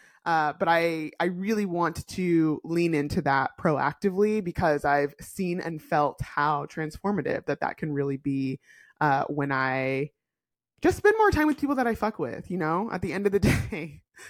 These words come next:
life's too short. Everyone's like, "Life's too short to work with assholes," or whatever.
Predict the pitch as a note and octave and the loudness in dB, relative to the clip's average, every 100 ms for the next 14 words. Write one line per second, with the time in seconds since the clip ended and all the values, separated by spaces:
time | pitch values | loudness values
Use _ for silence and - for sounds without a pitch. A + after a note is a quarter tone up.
0 | - - G#3 A3 - D4 C#4 A#3+ A3 C#4 | -20 -2 4 4 2 -4 0 0 0 0
1 | C#4+ C4 B3 A#3+ B3+ C4+ D4 - D4 D4 | -4 2 2 2 0 -2 -2 -6 -4 -4
2 | - C4 B3+ - B3+ A#3+ B3 A#3 A#3+ A3+ | -4 -4 -2 0 0 2 2 2 0 2
3 | A#3 G#3+ G3+ F3+ E3+ E3 D#3 C#3+ C#3+ C#3+ | 0 2 2 4 2 0 0 0 0 2
4 | C3+ C3+ | 2 0